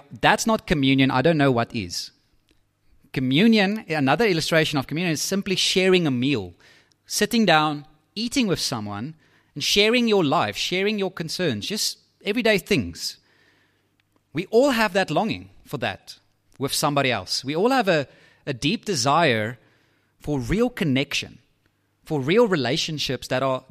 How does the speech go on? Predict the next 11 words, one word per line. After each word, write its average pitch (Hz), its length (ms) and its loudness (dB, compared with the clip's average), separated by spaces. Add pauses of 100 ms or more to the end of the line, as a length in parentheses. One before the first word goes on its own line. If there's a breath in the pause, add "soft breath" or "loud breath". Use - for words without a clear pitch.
deep, 139 360 -6 (200)
that 131 140 -2
are 127 120 0
authentic, - 840 -4 (540)
that 127 120 0
are 135 120 2
real, 127 340 4
that 120 160 0
are 135 60 0
not 170 160 0
just - 360 -4